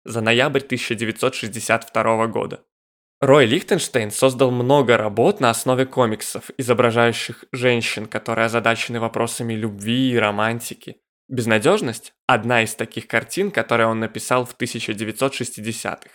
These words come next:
На работе изображена уязвимая молодая женщина со слезами на глазах. Она заполняет большую часть холста.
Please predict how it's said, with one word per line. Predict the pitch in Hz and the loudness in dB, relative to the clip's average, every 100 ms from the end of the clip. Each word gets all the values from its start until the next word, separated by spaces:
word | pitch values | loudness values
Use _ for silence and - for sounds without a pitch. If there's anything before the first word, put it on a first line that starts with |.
| _ _ _ _ | _ _ _ _
На | 131 123 | 2 4
работе | 135 190 226 135 | 4 2 2 0
изображена | 113 120 120 131 143 - | 2 4 4 4 2 4
уязвимая | 139 139 135 143 131 120 | 2 2 2 0 4 4
молодая | 113 117 120 127 120 | 6 4 6 6 4
женщина | 160 254 - 120 113 | 2 0 -2 -2 -2
со | 123 | -4
слезами | - 135 151 165 | 0 0 2 0
на | 151 139 | 0 0
глазах. | 143 123 107 - - _ _ _ | 0 2 0 -2 -12 _ _ _
Она | 120 117 | 0 2
заполняет | 120 127 120 120 147 165 | 2 2 2 4 2 0
большую | 113 127 131 131 | 2 2 2 -4
часть | 131 120 117 - | -4 -4 -4 -4
холста. | 127 127 - 127 - - | -2 -2 -2 -6 -6 -10